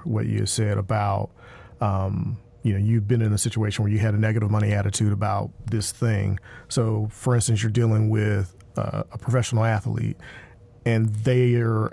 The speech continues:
attitudes about money are just dysfunctional. How do you help them deal with that kind of stuff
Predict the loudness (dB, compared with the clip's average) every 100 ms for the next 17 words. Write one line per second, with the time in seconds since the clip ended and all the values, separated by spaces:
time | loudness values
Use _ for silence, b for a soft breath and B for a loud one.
0 | 0 0 2 2 2 2 2 4 4 0
1 | -6 -16 _ -12 -2 0 0 0 -2 -4
2 | -4 -2 -2 -6 -18 -20 -10 -4 -2 2
3 | 2 0 -2 -4 -6 B B B -4 0
4 | 2 0 0 0 -2 0 0 2 4 2
5 | 0 -4 -4 -4 0 2 2 2 -2 -2
6 | -2 -2 -2 -2 -4 -4 -4 -6